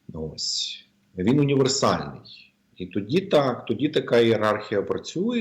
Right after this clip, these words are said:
і він абсолютно правий, що військові, вони за ієрархією нижчі. Військові, в принципі, е, далеко не всі,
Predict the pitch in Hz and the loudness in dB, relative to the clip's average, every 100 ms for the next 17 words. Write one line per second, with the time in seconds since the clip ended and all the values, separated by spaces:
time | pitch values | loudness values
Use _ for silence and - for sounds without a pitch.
0 | 151 104 95 98 107 104 139 135 - 113 | 0 0 -2 -2 -2 0 -2 -4 -4 -4
1 | 117 95 87 101 147 170 - - 90 90 | -2 -2 2 2 2 0 -2 -4 -4 -2
2 | - - 85 82 98 139 107 95 98 92 | -4 -4 -6 -2 0 0 0 0 0 2
3 | 95 95 92 92 92 87 90 - 120 117 | 2 2 0 0 0 0 -2 -2 0 2
4 | 127 147 - - - - _ _ _ _ | 2 0 -2 -4 -6 -16 _ _ _ _
5 | - 98 - - - 120 - 98 101 131 | -4 -2 0 2 4 4 0 2 2 2
6 | - 127 127 131 - _ _ - - - | -4 -6 -6 -6 -10 _ _ -20 -20 -20
7 | - _ - _ 87 90 90 92 90 92 | -20 _ -20 _ -8 -4 -2 0 0 2
8 | 90 90 87 85 82 - - - - 85 | 2 2 0 -2 -10 -12 -10 -10 -6 2
9 | 101 117 113 104 95 - - 107 117 | 4 4 2 0 0 0 0 0 -2